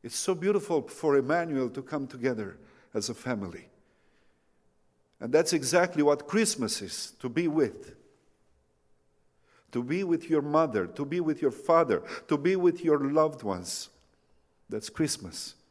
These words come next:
because you're imitating God. And God said, "I want to be with you."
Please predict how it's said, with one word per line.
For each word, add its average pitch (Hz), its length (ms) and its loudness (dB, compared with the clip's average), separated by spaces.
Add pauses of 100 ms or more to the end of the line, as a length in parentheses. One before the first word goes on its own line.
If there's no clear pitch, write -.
(500)
because - 500 -8
you're 113 280 2
imitating 117 760 -4
God. 90 440 -8 (1600)
And 95 180 -10
God 117 200 2
said, 117 260 -2
"I 117 160 -4
want 123 260 -2
to 117 120 -10
be 104 200 -4
with 110 440 -6
you." 87 300 -10